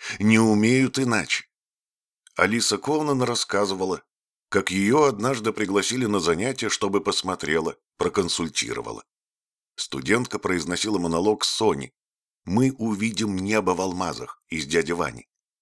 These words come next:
От Сони в этом монологе не было ничего, как и от «Неба в алмазах» тоже, но преподаватель следил больше за верностью текста, чем за передачей его смысла.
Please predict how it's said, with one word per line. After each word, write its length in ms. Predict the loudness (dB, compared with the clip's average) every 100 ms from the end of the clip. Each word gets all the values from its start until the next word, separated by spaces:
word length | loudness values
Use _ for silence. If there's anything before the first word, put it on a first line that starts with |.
| _ _ _ _
От 220 | -2 0 2
Сони 320 | 2 2 4
в 80 | 2
этом 220 | 2 0
монологе 500 | 2 2 2 2 0
не 220 | 0 0
было 200 | 2 0
ничего, 540 | 0 0 -2 0 -2
как 240 | 0 0 2
и 20 |
от 200 | -2 0
«Неба 240 | 0 2
в 80 | 4
алмазах» 480 | 4 2 0 -2 -2
тоже, 340 | 0 0 -2 -12 -16 -14 -6
но 160 | -4
преподаватель 680 | -2 -2 0 0 0 -2 -2
следил 380 | -4 -4 -2 -2
больше 380 | 0 0 -2 0
за 160 | -2
верностью 680 | 0 0 0 -2 -4 -4 -4
текста, 600 | -2 0 0 -2 -4 -6 -8 -4
чем 240 | -2 0
за 100 | 0
передачей 600 | 0 0 2 2 2 -2
его 260 | -2 0 0
смысла. 500 | -2 -4 -4 -6